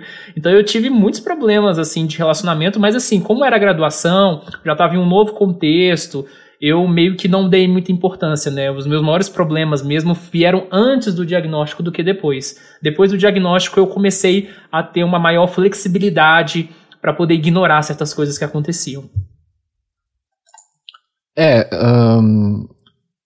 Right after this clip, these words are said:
Speaker 2: no meu caso, na minha graduação, como eu disse,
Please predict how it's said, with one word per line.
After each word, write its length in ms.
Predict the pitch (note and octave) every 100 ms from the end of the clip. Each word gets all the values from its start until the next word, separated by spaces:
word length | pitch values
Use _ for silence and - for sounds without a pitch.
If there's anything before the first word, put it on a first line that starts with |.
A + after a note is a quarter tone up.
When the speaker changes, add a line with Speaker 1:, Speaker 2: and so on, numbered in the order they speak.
| -
Speaker 2:
no 160 | B2 C#3+
meu 160 | D3+
caso, 880 | D3 C3+ B2+ C3+ C#3+ D3+ D3 C3 A2+ A#2+
na 100 | B2
minha 140 | B2+
graduação, 800 | B2 A2+ A#2 A2+ - A2+ A#2+ A2+ G#2+
como 180 | - G#2+
eu 40 |
disse, 480 | G#2+ - G#2 - G2+